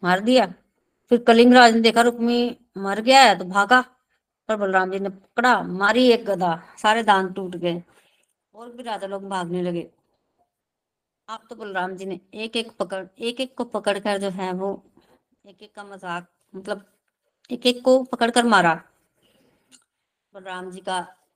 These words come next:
जो है मजाक उड़ा रहे थे, किसी का सिर हाथ पैर तोड़ रहे थे ऐसे बलराम जी ना। कुछ लोग भागने में सफल भी हो गए। अब जब भगवान को पता चला कि बलराम जी ने रुक्मी का वध कर दिया है,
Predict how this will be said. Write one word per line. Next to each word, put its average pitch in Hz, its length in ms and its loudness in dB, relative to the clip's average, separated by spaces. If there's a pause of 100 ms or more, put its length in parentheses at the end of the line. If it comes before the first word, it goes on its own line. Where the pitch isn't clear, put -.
(120)
जो 196 120 -12
है 185 120 -8
मजाक 185 340 0
उड़ा 226 200 4
रहे 226 100 -2
थे, 226 100 -14 (840)
किसी 208 200 -6
का 202 100 -4
सिर 208 360 0
हाथ 202 360 8
पैर 196 520 4
तोड़ 208 360 -2
रहे 196 260 0
थे 185 120 -8
ऐसे 175 200 -6
बलराम 170 400 -4
जी 170 100 -6
ना। 254 160 -6 (1160)
कुछ 240 200 -20
लोग 208 300 -20
भागने 175 380 -8
में 180 100 -8
सफल 220 280 -8
भी 247 120 -2
हो 214 140 -2
गए। 196 200 -10 (1400)
अब 233 160 -20
जब 269 200 -16
भगवान 208 360 -12
को 240 100 -18
पता 247 200 -14
चला 190 240 -4
कि 233 280 -10
बलराम 196 500 -6
जी 233 160 -4
ने 185 240 -4 (1600)
रुक्मी 269 300 -14
का 320 120 -14
वध 220 200 -12
कर 226 100 -16
दिया 190 360 -14
है, 165 60 -16